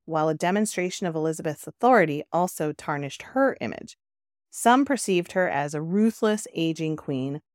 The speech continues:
while others viewed her as a strong leader who had dealt decisively with a threat to the throne. Following his death,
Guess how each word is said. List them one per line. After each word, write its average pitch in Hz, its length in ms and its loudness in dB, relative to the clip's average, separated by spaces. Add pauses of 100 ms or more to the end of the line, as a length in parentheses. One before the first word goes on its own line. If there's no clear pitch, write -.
(300)
while 180 320 4
others 339 440 4
viewed 247 240 2
her 240 200 4
as 175 160 -2
a 160 40 -4
strong 220 380 2
leader 170 300 2
who 165 120 -2
had 151 120 0
dealt 147 220 -2
decisively 202 680 -2
with 196 180 -2
a 180 60 -2
threat 127 300 -6
to 135 100 -10
the 135 100 -8
throne. - 440 -12 (1300)
Following 277 520 8
his 175 240 2
death, 208 300 2